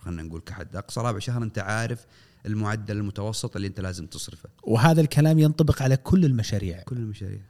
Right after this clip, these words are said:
Speaker 2: مو قضية والله مشروع، نتكلم عن مشاريع إلكترونية أو تجاري-، تجارة إلكترونية بش-، بحد، يعني، بشكل خاص،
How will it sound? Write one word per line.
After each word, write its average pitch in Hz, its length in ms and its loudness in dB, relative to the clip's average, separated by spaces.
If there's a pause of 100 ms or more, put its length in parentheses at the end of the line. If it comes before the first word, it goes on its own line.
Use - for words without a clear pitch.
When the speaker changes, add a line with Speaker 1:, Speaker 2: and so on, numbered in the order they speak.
(240)
Speaker 2:
مو 135 180 2
قضية 135 400 4
والله 127 320 4
مشروع، 104 500 0 (400)
نتكلم 117 360 2
عن 76 160 -6
مشاريع 104 380 4
إلكترونية 101 460 2
أو 80 60 0
تجاري-، 98 360 0 (140)
تجارة 110 240 -2
إلكترونية 101 340 -2
بش-، - 180 -4
بحد، 95 460 -6
يعني، 87 200 -4
بشكل - 260 -6
خاص، 107 300 0